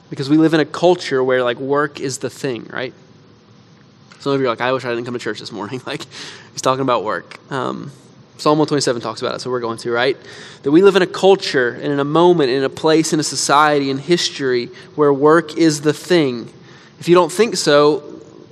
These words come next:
let me say it like this. Some of us in this room this morning are currently, some of you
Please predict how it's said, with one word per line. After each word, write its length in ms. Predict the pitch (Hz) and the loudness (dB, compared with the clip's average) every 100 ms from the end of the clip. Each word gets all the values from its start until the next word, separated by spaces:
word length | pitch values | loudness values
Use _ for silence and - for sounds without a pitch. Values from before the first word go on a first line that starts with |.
| - - | -20 -10
let 80 | |
me 80 | 156 | -8
say 140 | 139 147 | -2 0
it 60 | |
like 160 | 135 135 | 0 0
this. 180 | 147 - | -2 0
Some 180 | 175 | 4
of 100 | 202 | 4
us 160 | 190 180 | 4 2
in 80 | 165 | 0
this 200 | 156 165 | 0 2
room 180 | 165 156 | 2 2
this 160 | - | -2
morning 400 | 135 123 123 127 | -4 -4 -2 -4
are 100 | 113 | -4
currently, 640 | 127 - 156 147 123 131 | -6 -2 0 0 -4 -6
some 160 | 123 170 | -6 -2
of 140 | 151 | -2
you 240 | 120 110 | -4 -8